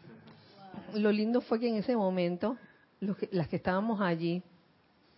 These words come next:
que también éramos primerizas, todas comenzaron a pararse, todas nos comenzamos a parar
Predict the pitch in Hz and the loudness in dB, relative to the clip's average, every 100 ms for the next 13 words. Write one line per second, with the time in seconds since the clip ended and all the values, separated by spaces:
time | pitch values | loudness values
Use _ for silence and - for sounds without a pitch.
0 | _ _ 185 175 165 175 190 208 214 - | _ _ -4 0 0 0 2 0 0 -2
1 | 202 175 170 175 160 180 170 - _ _ | -2 2 2 0 -4 -4 -6 -10 _ _
2 | _ _ _ - 233 247 254 - 202 175 | _ _ _ 0 4 4 2 -2 -4 0
3 | 185 196 196 170 151 - _ _ - 165 | 0 2 0 -2 -4 -12 _ _ 0 2
4 | 170 165 - 185 - 196 208 202 185 165 | 2 0 -4 -6 -2 -2 -2 -4 -6 -4
5 | 180 190 208 165 165 160 | -2 0 0 0 0 -2